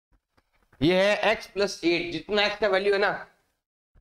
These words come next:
उसमें आप एट ऐड कर लो, ये होता है आपके ट्वेंटी वन। अब हमें लेना है वो rational number, तो अब हमें लेना है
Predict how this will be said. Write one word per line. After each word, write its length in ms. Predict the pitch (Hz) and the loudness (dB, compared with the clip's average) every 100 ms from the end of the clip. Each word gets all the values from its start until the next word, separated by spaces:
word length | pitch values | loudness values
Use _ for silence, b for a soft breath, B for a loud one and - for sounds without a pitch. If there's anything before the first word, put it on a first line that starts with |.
| _ _ _ _ - | _ _ _ _ -16
उसमें 260 | 147 - 185 | -12 -2 2
आप 300 | 180 - 165 | 2 0 -2
एट 220 | 175 175 | 0 2
ऐड 220 | 175 170 | 2 2
कर 120 | 156 127 | -2 -4
लो, 160 | 123 - _ _ _ _ _ _ _ _ _ _ _ _ 131 | -10 -16 _ _ _ _ _ _ _ _ _ _ _ _ -4
ये 160 | 156 | 0
होता 260 | 170 165 175 | 0 2 2
है 100 | 170 | 2
आपके 480 | 160 160 175 175 175 | 0 -2 -4 -4 -4
ट्वेंटी 600 | 170 156 156 156 165 170 | -6 -4 -4 -4 -4 -2
वन। 280 | 143 131 92 _ _ _ _ _ _ _ _ _ _ _ _ _ - | -2 -4 -8 _ _ _ _ _ _ _ _ _ _ _ _ _ -2
अब 120 | 208 | 2
हमें 240 | 208 226 | 2 2
लेना 280 | 214 208 220 | 2 2 2
है 200 | 214 226 | 2 2
वो 160 | 214 220 | 2 2
rational 440 | 202 220 220 214 180 | 2 -2 -2 0 0
number, 260 | 156 131 | -2 -2
तो 1120 | - _ _ _ _ _ _ _ _ _ - - | -4 _ _ _ _ _ _ _ _ _ -8 -2
अब 160 | 180 | 2
हमें 220 | 180 190 196 | 2 2 0
लेना 280 | 180 185 190 | 0 0 2
है 260 | 190 208 | 2 0